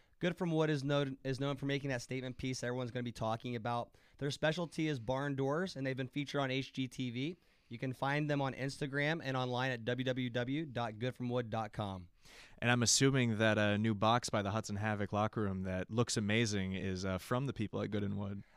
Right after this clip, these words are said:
Speaker 1: I, I, I'm, I'm glad that you actually mentioned that. Yeah, we've, we've gotta give thanks to the guys, uh, over there. Marty Dick did a fantastic job on the thing. Um, for, for guys that don't know what we're talking about, uh, the, the guys over at Good From Wood,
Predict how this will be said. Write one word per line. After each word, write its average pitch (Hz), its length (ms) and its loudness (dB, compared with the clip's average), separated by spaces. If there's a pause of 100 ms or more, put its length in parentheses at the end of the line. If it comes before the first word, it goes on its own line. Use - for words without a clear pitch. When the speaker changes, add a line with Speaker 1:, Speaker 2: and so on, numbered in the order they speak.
(100)
Speaker 1:
I, 127 120 4
I, 127 260 6
I'm, 139 180 4 (100)
I'm 143 160 2
glad 131 280 6
that 139 180 0
you 135 80 4
actually 131 260 2
mentioned 123 320 0
that. 113 120 0
Yeah, 117 320 2
we've, 123 200 0
we've 127 180 0
gotta 131 240 4
give 123 200 0
thanks 123 300 -4
to 120 100 -8
the 120 60 -2
guys, 120 500 0
uh, 113 260 2 (300)
over 120 240 2
there. 123 180 2
Marty 123 300 0
Dick 117 280 -4
did 117 100 -2
a 113 60 -4
fantastic 117 720 -4
job 113 340 0
on 113 100 -2
the 110 80 -4
thing. 113 380 -4 (340)
Um, 113 560 0 (200)
for, 131 100 -2
for 123 160 -4
guys 135 220 2
that 127 80 -4
don't 131 80 0
know 131 80 2
what 123 80 2
we're 123 80 -2
talking 123 320 0
about, 117 340 0
uh, 117 220 2
the, 117 160 -4 (140)
the 120 100 -2
guys 131 320 2
over 127 120 2
at 113 100 -4
Good 123 160 2
From 123 180 -2
Wood, 120 280 2